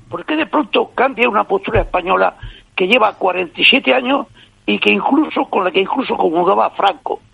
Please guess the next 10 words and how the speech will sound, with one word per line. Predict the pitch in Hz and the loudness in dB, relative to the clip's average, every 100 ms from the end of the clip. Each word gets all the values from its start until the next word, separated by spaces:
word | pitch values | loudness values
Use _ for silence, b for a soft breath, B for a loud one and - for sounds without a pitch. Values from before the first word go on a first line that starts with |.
| - | -10
Es | - | -6
decir, | 320 | -6
casi | - - - - - B B | -2 -2 0 -2 -2 B B
la | - 160 | -4 -2
postura | 156 - 190 | -2 -2 0
española | 180 139 156 156 | 0 -2 0 2
de | 127 | 0
siempre. | - 98 - - - | -4 -8 -14 -20 -6
Es | 180 | -4
decir, | 165 156 131 104 | -2 -2 -4 -12